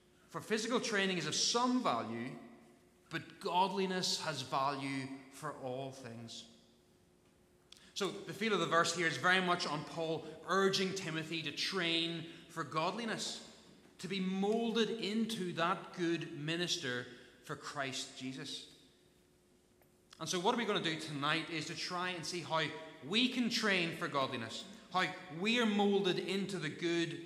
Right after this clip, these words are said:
and faithful servants that, that we want to be. And to do that, we're gonna work through our passage thinking about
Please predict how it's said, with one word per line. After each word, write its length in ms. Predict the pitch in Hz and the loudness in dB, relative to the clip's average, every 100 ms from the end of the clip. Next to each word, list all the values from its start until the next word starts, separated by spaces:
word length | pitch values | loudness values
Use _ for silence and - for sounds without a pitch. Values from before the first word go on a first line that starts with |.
| - | -10
and 160 | 139 139 | -8 -8
faithful 500 | - 170 160 - 156 | -6 -4 -4 -4 -4
servants 600 | - 160 143 139 139 - | -2 0 -2 -2 -4 -4
that, 180 | 147 147 | -6 -6
that 140 | 143 | -8
we 140 | 160 160 | -8 -8
want 360 | 143 143 143 | -8 -8 -10
to 80 | 139 | -14
be. 260 | 127 151 156 - - - - - - _ _ _ _ _ _ _ - | -14 -14 -16 -20 -20 -20 -20 -20 -20 _ _ _ _ _ _ _ -14
And 100 | 143 | -10
to 80 | 139 | -4
do 80 | 175 | 4
that, 180 | 180 170 | 4 4
we're 120 | 175 | 2
gonna 180 | 170 151 | 2 2
work 160 | 160 | 2
through 380 | 156 160 165 170 | 0 -2 0 2
our 140 | 143 143 | 2 0
passage 460 | - 160 151 151 | 0 -2 -2 -6
thinking 360 | - 160 135 143 | -4 -4 -4 -6
about 320 | 139 139 139 | -2 0 0